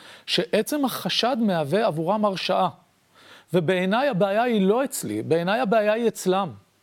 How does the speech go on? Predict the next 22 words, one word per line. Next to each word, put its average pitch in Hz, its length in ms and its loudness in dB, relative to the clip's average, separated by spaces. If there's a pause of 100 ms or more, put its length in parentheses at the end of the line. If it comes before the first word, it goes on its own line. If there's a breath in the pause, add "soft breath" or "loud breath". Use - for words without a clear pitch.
(360 loud breath)
כיוון 180 200 2
שמי 185 320 0
שלא 226 280 0
מכבד 180 520 -2
את 139 100 -8
המוסדות 135 540 -2 (400 loud breath)
הדמוקרטיים, 151 800 0 (720)
וזה 165 300 0
דומק-, 180 420 -2
זו 170 160 0
דמוקרטיה, 214 1000 -2 (180)
אה, 165 160 -2 (160)
כרצונם. 180 640 -2 (680 loud breath)
יש 220 280 2
חשד, 285 500 -2 (200)
זו 165 260 -2
אשמה, 190 440 0 (100)
גזר 170 340 0
דין, 185 280 -2 (160 soft breath)
הוקעה 165 380 0
מהחברה. 131 520 -4 (420 loud breath)
לא. 185 160 2